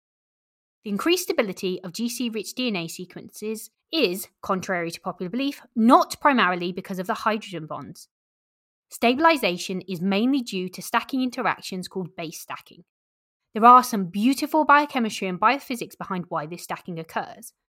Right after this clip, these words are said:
Visit the origin article to find out references for this. This is why Thermus thermophilus, an extremophile that needs to tolerate very high environmental temperatures, has a G C rich genome.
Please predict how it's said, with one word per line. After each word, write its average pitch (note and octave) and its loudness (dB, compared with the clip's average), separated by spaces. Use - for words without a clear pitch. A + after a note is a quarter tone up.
Visit A#3 -2
the B3 2
origin A3 0
article C4 2
to - -20
find F#3 -2
out D#3+ 2
references - -14
for D#3 -16
this. - -20
This C4+ 0
is F4 0
why E3 2
Thermus B3 4
thermophilus, A#3+ -2
an G3+ -2
extremophile G3+ 0
that F#3+ -8
needs A#3 -2
to D4+ -8
tolerate E3+ -4
very G3+ -4
high G3+ 4
environmental G3 -4
temperatures, E3 -6
has F#3 -4
a F#3 -2
G F#3+ -8
C C4 -6
rich - -10
genome. F#3 -6